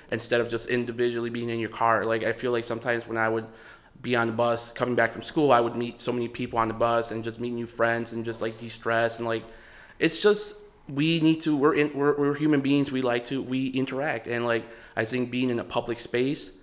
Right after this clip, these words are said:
is a good place to feel united. And I feel like right now, because America's so divided, this would be an awesome opportunity to, like, bring people together.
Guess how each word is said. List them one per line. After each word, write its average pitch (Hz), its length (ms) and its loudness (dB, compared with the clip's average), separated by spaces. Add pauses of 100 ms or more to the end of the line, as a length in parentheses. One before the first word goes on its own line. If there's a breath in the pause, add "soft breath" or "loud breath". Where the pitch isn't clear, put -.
(340 loud breath)
is 131 360 4
a 123 140 -2
good 131 240 -2
place 131 300 -2
to 135 240 -4
feel 135 200 -2
united. 131 520 -6 (200)
And 117 160 -4
I 117 60 -4
feel 135 160 -4
like 117 160 -2
right 113 160 0
now, 117 160 0
because 117 400 -8
America's 113 460 -6
so 117 120 -10
divided, 113 520 -2 (580 loud breath)
this 127 240 -4
would 127 100 -8
be 123 120 -4
an 113 80 0
awesome 113 260 -8
opportunity 110 460 -8
to, 117 160 -12
like, 110 260 -6
bring 104 140 -12
people 104 240 -16
together. 95 400 -14